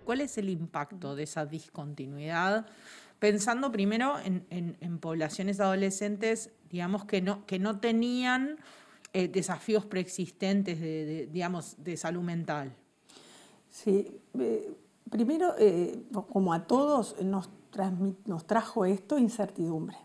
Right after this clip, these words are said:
Speaker 2: ¿no? Y bueno, eh, en la adolescencia el manejo de la incertidumbre es difícil, ¿no? Porque queremos un poco más de certezas, bueno, ¿qué vamos a hacer mañana? ¿O qué es,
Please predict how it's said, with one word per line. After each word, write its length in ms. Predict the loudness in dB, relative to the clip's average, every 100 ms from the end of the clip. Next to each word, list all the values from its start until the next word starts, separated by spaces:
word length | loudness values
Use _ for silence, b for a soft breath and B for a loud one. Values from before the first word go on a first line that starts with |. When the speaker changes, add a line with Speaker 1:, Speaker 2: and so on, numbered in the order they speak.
| -20 _ _ _ _ -16 -8
Speaker 2:
¿no? 200 | -4 0
Y 60 |
bueno, 380 | 2 2 0 -4 -8
eh, 400 | -8 -8 -8 -4
en 80 | 0
la 80 |
adolescencia 560 | 2 2 2 2 2 4
el 60 | 4
manejo 380 | 4 2 0
de 60 | 0
la 80 | 0
incertidumbre 760 | -2 -4 -6 -2 2 2 0 -6 B B B _
es 160 | -4 -2
difícil, 560 | 2 8 8 8 2
¿no? 120 | 0 0
Porque 320 | -4 -6 -8
queremos 480 | -6 -4 -2 -4 -4
un 80 | -4
poco 240 | -2 0
más 160 | 0 0
de 60 |
certezas, 680 | -2 -6 2 6 6 4 0
bueno, 200 | 0 0
¿qué 100 | 0
vamos 220 | 0 -2
a 40 | -4
hacer 200 | -6 -4
mañana? 520 | -2 2 2 2 0
¿O 80 | -2
qué 220 | -4 -4
es, 180 | -6